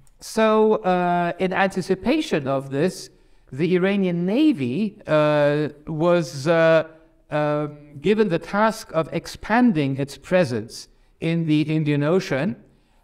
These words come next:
uh, and, uh, the idea was to create a base on, uh, Mauritius. And when, uh, Prime Minister Ramgoolam, uh, in nineteen seventy-two visits Iran, he hints at that, except it never happens.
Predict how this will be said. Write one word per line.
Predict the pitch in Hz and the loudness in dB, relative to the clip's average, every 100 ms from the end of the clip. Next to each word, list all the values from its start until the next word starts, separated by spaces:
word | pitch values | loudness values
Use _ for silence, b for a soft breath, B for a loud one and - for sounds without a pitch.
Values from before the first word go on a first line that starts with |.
| _ | _
uh, | 147 156 156 156 156 - | -2 0 0 -2 -4 -2
and, | 175 175 175 175 165 | 0 0 -2 -4 -2
uh, | 165 160 | -2 -2
the | 147 180 | -2 -2
idea | 170 170 254 233 | -2 0 0 0
was | 156 160 165 165 - - | 0 0 -2 -6 -14 -16
to | - 165 | -8 -8
create | 165 170 156 | -6 -8 -6
a | 147 | -6
base | 151 135 - - - _ _ _ _ | -6 -6 -8 -16 -20 _ _ _ _
on, | 147 135 139 127 131 | 0 0 0 -2 -2
uh, | 131 127 | -2 0
Mauritius. | 127 123 - - - - _ _ _ _ _ | 0 -2 -4 -10 -18 -20 _ _ _ _ _
And | 147 151 139 | -4 -2 0
when, | 156 165 165 165 | 2 2 0 0
uh, | 156 151 | 0 0
Prime | - 175 175 | -2 -2 0
Minister | 185 180 180 151 | 0 0 0 2
Ramgoolam, | 208 226 151 131 123 - - _ _ | 2 2 0 0 -2 -6 -18 _ _
uh, | - 143 139 135 131 127 | -4 -2 -2 -2 -4 -4
in | 151 | -2
nineteen | 160 165 165 | 0 0 -2
seventy-two | - 160 147 151 170 123 | -2 -2 -2 -2 -2 0
visits | 190 214 208 | 2 2 0
Iran, | 160 143 139 147 165 156 | -2 0 0 0 0 -2
he | 147 156 147 | -4 -2 -2
hints | 131 190 214 208 - | -2 -2 0 -2 -4
at | 120 - | -8 -6
that, | 120 135 190 - _ b b b | -2 0 -2 -6 _ b b b
except | 165 160 196 202 | -8 -4 -4 -4
it | 165 | -2
never | 160 147 | -2 -2
happens. | 135 151 147 90 - - - | -2 -4 -8 -12 -16 -20 -20